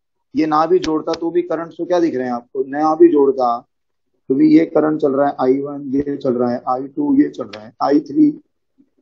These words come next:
ये चल रहा है आई फ़ोर। खत्म, क्या फर्क पड़ रहा है? ठीक है, चलो ऐसा नहीं है कि वो गलत हो जाता, but time भी तो बचाना है,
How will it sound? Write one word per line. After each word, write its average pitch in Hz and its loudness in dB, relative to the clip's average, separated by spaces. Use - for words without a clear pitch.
ये 143 4
चल 120 2
रहा 110 4
है 123 -4
आई 151 2
फ़ोर। 156 -4
खत्म, 175 0
क्या 151 0
फर्क 117 -8
पड़ 101 -20
रहा 98 -12
है? 95 -12
ठीक 113 -2
है, 160 -2
चलो 131 -4
ऐसा 101 -4
नहीं 175 -4
है 220 -6
कि 240 -4
वो 240 -2
गलत 190 -2
हो 208 -8
जाता, 185 -6
but - -16
time 160 -10
भी 185 -2
तो 190 -4
बचाना 170 -6
है, 202 -8